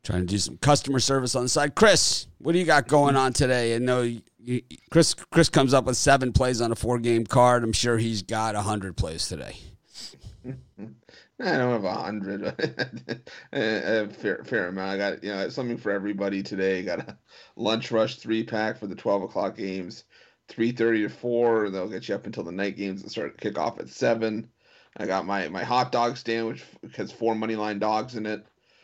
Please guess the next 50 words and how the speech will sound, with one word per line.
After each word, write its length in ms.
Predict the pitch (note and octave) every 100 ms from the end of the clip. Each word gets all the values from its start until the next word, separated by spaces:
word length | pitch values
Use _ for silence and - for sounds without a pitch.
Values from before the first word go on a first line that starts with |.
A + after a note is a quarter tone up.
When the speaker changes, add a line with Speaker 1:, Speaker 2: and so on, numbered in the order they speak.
| _
Speaker 2:
You 60 | -
can 80 | A#2+
get 120 | A#2
everything 360 | B2 B2 B2+ A#2+
as 100 | A#2+
part 180 | B2
of 60 | A#2
the 80 | G#2
Stack 380 | - A#2 A2+ B2
Saturday 440 | A#2 A#2 A#2+ A#2+
package, 480 | B2 G#2+ B2+ A#2+ A2+
or 440 | A2 A#2 A#2 C3 _ _ -
for 80 |
the, 100 | A2+
for 140 | - B2
the, 100 | A2+
for 120 | B2
the 100 | A#2
best 320 | A#2 C3+ B2+
value, 480 | G#2+ A2+ A#2+ A#2 G#2+
you 400 | - - _ _
can 100 | B2
get 140 | B2
my 80 | A#2
three-day 400 | A#2 A#2+ A2+ A2
package, 480 | A#2+ A2 A2+ A2 G#2+
sixty-nine 500 | A2+ A2+ A2 G#2+ G#2
ninety-five. 640 | G#2 G2+ G2 G2 G2+ G2+ - _ _ _
Same 280 | - - B2+
price 200 | B2 A2+
as 80 | G#2+
guaranteeing 480 | G2+ G2+ F2+ - D2+
the 80 | -
Saturday 380 | - C#2+ C#2+
package. 360 | B2+ F#2+ A#2 A2
You're 60 | A2+
gonna 140 | G2
get 120 | E2+
three 200 | - G2+
days 240 | E2 F2+ -
worth 160 | F#2+
of 80 | -
picks. 240 | A#2 A#2
You'll 80 | A2+
get 120 | G#2
the 100 | -
N 100 | D#2
F 120 | C2 -
L 120 | C2+
tomorrow 360 | - B1+ D2